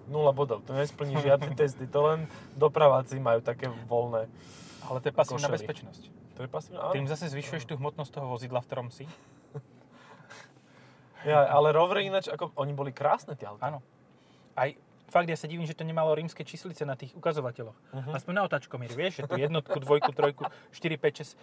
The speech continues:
Speaker 2: To by si vedel, hej? Ale mal by, alebo by si mal aspoň červené pole, aby si
Speaker 1: A V Cezar, no.
Speaker 2: aby to aj zelený voliči dávali.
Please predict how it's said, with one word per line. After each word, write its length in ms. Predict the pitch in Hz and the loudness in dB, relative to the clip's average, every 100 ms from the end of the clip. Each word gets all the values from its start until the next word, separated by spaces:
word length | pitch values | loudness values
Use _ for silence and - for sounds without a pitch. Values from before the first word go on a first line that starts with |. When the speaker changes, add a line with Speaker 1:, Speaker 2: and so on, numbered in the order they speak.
| - | -8
Speaker 2:
To 100 | 180 | -6
by 80 | 185 | -4
si 120 | - | 0
vedel, 340 | 220 208 135 120 | 2 2 0 0
hej? 220 | 151 208 143 147 165 147 139 - 170 - _ | -2 -2 -8 -10 -10 -12 -14 -14 -14 -16 _
Ale 200 | - 170 | 0 2
mal 160 | 208 233 | 2 2
by, 80 | 214 | 2
alebo 160 | 202 | 0
by 120 | 196 202 | -2 -6
si 80 | 208 | 2
mal 100 | 202 | 2
aspoň 220 | - 180 | 2 -2
červené 320 | 170 202 185 | 0 2 2
pole, 220 | - 185 180 | 2 2 4
aby 220 | 175 165 | 4 0
si 240 | - 190 170 - - - - | -2 -4 -4 -8 -12 -14 -2
Speaker 1:
A 100 | 139 | 2
V 140 | 151 147 | 2 0
Cezar, 420 | 147 143 117 120 | -2 -2 -2 -2
no. 140 | 123 135 | 0 2
Speaker 2:
aby 200 | 156 160 | 4 6
to 120 | 165 | 10
aj 180 | 156 151 147 | 10 8 2
zelený 420 | 135 170 160 151 139 135 139 - 175 160 156 151 151 151 147 | 0 4 4 2 -4 -4 -6 -8 -12 -14 -14 -14 -16 -14 -6
voliči 340 | 151 147 135 139 | -4 -4 -6 -6
dávali. 360 | 127 127 123 | -4 -2 -4